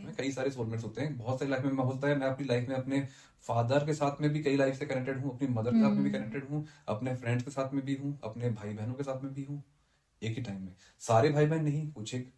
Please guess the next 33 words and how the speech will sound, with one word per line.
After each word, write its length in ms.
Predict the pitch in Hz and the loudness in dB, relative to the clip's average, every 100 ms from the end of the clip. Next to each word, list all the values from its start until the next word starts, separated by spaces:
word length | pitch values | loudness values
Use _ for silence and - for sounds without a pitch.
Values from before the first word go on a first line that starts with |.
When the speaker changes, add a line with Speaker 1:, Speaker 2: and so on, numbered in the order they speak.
| _ _ _ _ _ _ - | _ _ _ _ _ _ -12
Speaker 2:
ओके। 200 | 208 - | -8 2
Speaker 1:
और 200 | 117 104 | 2 4
जिनमें 300 | 110 131 156 | 2 4 4
वो 140 | 160 | 2
सोल 340 | 147 - 123 139 | -2 -2 0 0
कनेक्शन 280 | 131 127 | 0 -2
होता 240 | 127 120 131 | -2 -2 -2
है, 180 | 131 127 | -2 -4
वो 60 | |
थोड़ा 200 | 123 135 | -2 -2
स्ट्रॉन्ग 340 | 131 - 139 127 | -2 0 2 2
होता 220 | 101 101 | -4 -6
है, 240 | 101 - _ | -10 -16 _
तो 100 | 113 | -6
कुछ 140 | 120 120 | -4 0
ज्यादा 200 | 107 120 | 2 2
ही 80 | |
प्यार 160 | 113 104 | 0 -2
होता 140 | 101 | -2
है 60 | 101 | -4
उनके 140 | 101 | -4
बीच 200 | 101 98 | -6 -8
में। 140 | 95 98 _ _ _ _ _ - _ _ | -12 -16 _ _ _ _ _ -20 _ _
तो 80 | - | -10
ऐसी 160 | 101 117 | -8 -8
चीजें 280 | 117 113 113 | -6 -2 -2
भी 60 | |
होती 180 | 120 110 | 0 0
Speaker 2:
तो 60 | - | 2
Speaker 1:
हैं। 80 | 247 | 4
Speaker 2:
love 240 | 240 226 | 6 6
is 280 | 233 233 214 | 4 2 4
beyond 440 | 220 208 202 208 | 4 4 4 4